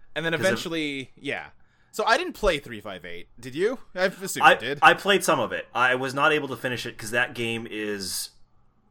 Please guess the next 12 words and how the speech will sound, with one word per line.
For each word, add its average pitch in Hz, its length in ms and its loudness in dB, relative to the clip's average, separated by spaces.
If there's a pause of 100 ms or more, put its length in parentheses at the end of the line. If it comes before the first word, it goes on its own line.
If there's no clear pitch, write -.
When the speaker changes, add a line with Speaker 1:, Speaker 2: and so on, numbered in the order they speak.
(440)
Speaker 2:
is 123 180 0
really 151 300 0
grindy, 143 500 0
and 139 140 -4
it 120 100 -8
gets 120 220 -6
real 127 260 -2
fucking 120 320 -6
hard 90 300 -6
near 80 160 -16
the 80 160 -16
end. 76 320 -14